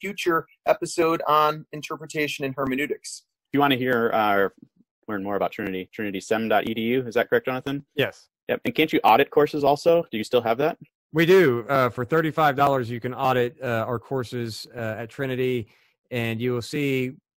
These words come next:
Speaker 3: not just the video lectures, but you'll see the assigned textbooks, and you'll see even what the assignments are. And if you get to thinking, "Hey, I can, I can handle that," then you can sign up for a degree program as well. But you don't have to. You can just audit the courses and listen to our lectures. Um, and we go into this kind of stuff in more detail. So,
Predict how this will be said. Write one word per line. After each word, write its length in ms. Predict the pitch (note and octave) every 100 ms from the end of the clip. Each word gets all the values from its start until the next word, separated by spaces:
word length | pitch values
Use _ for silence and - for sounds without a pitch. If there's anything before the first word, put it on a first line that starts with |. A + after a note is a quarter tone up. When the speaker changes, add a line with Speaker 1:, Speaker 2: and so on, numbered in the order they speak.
| _ _ _ _ _ -
Speaker 3:
not 220 | C#3 D3
just 160 | C#3+ C3
the 80 |
video 260 | A#2+ C#3 C#3
lectures, 380 | C3+ B2+ C3+ A#2
but 100 | B2+
you'll 120 | B2
see 160 | - C3+
the 140 | C3
assigned 340 | A2 B2+ B2 A#2
textbooks, 480 | A2 - B2 A#2+
and 80 | A#2
you'll 100 | A#2+
see 240 | A#2 E3 E3
even 220 | D#3 C#3+
what 140 | C#3+ -
the 280 | C#3 C#3 C3+
assignments 520 | A#2 G3+ G#3+ C3 -
are. 260 | A2 B2+
And 100 | C#3+
if 100 | A2+
you 60 | C3
get 180 | C#3 C#3+ _ _ _ _ _ _ _ -
to 80 | B2+
thinking, 320 | D#3 C#3+ C3+
"Hey, 200 | F#3 F3
I 140 | F3
can, 360 | F3+ C3+ A#2+ G#2+
I 100 | -
can 140 | G3+ C3+
handle 280 | G#2+ G#2 G#2+
that," 160 | E3+
then 240 | D#3 F3 F3
you 80 | D#3+
can 140 | D3+
sign 200 | - D3
up 100 | D#3+
for 80 | E3+
a 40 |
degree 240 | D#3+ D#3+ G#3+
program 400 | C#3+ C#3 D3+ D3+
as 100 | D3
well. 220 | G3+ A#2+
But 100 | D3+
you 60 |
don't 160 | F3+ D#3+
have 120 | D3+
to. 60 | D#3+
You 100 | D#3+
can 80 | E3+
just 160 | D#3+ D3
audit 320 | C#3+ D3+ D3+
the 60 |
courses 420 | - D#3 C#3+ C#3+ C#3
and 80 |
listen 200 | C3+ B2 B2+
to 60 |
our 120 | C#3
lectures. 460 | C3+ B2 - C3 - _ _ _ -
Um, 400 | A#2+ A#2 G#2+ F2+ _ _ _ _ _
and 100 | D#3+
we 80 | E3
go 180 | E3 E3
into 140 | D3 C#3
this 140 | C3+
kind 160 | D3 C#3
of 60 |
stuff 240 | C#3 C#3+ -
in 80 | C3+
more 180 | B2+
detail. 400 | B2+ A#2 A#2+ A#2+
So, 340 | A#2 B2 A#2